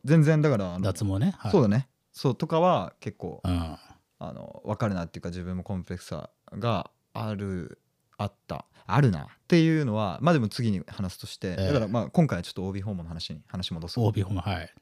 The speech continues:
Speaker 1: ね。
Speaker 2: うん。
Speaker 1: その、
Speaker 2: <laughs> 無理なんだよ、もう。<laughs>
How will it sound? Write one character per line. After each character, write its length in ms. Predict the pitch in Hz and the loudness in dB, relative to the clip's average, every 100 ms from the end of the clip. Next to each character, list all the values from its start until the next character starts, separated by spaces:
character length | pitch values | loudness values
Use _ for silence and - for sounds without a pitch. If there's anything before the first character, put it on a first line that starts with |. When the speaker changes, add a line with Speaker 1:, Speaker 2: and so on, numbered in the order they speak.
| - | -6
Speaker 1:
ね。 300 | 104 87 - _ - - | -6 -6 -12 _ -4 0
Speaker 2:
う 20 | |
ん。 140 | 104 95 | 2 0
Speaker 1:
そ 840 | - - - - 147 123 147 151 | -6 -8 -6 0 2 4 6 8
の、 20 | |
Speaker 2:
<laughs> 80 | 131 | 10
無 80 | 208 | 10
理 120 | 247 | 8
な 120 | 156 | 6
ん 100 | 123 | 4
だ 100 | 104 | 2
よ、 160 | 92 90 _ | -4 -8 _
も 280 | 117 110 87 | 0 0 -2
う。 40 | |
<laughs> 0 | - | -10